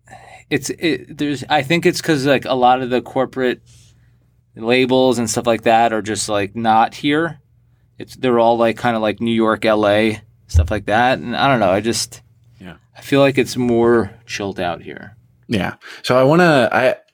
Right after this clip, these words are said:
Speaker 2: I wanna dive into something else from your intro. The, one of the, one of the bigger things in there that I
Speaker 1: Yeah.
Speaker 2: mentioned, you know, you were in rehab.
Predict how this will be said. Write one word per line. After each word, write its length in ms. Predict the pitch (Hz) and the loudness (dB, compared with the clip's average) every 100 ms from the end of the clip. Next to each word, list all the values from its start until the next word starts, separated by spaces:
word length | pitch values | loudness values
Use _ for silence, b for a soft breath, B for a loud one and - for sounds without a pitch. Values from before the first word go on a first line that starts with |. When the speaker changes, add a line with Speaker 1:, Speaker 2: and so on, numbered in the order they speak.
| _ | _
Speaker 2:
I 40 | 110 | -4
wanna 180 | 139 127 | -2 0
dive 240 | 127 113 | 0 2
into 800 | 107 101 - 101 98 95 92 85 _ | 0 0 0 2 4 4 2 0 _
something 320 | - 101 98 | -4 -2 0
else 200 | 87 87 | 0 -2
from 180 | - 92 | -4 -4
your 300 | 87 80 78 | -2 -4 -6
intro. 680 | 95 87 - 82 82 82 - _ _ | -6 -6 -2 0 2 -2 -6 _ _
The, 280 | 92 85 85 | -2 0 2
one 140 | 82 90 | 0 0
of 60 | |
the, 220 | 87 85 82 | 2 2 2
one 100 | 87 | 0
of 60 | 85 | 0
the 40 | |
bigger 220 | 85 85 | 0 -2
things 460 | 85 92 90 87 85 | -2 -2 0 -2 -2
in 120 | 85 | -4
there 240 | 82 85 | -2 -2
that 140 | 85 85 | 0 0
I 40 | |
Speaker 1:
Yeah. 120 | 85 | 2
Speaker 2:
mentioned, 460 | 85 82 95 87 82 B B B B | 0 0 0 0 -2 B B B B
you 80 | 92 | -2
know, 60 | 92 | 0
you 220 | 101 110 | 4 4
were 260 | 107 104 | 6 4
in 500 | 98 98 92 92 92 - | 2 0 2 0 -2 -2
rehab. 580 | 92 95 85 80 76 | 0 2 2 -2 -4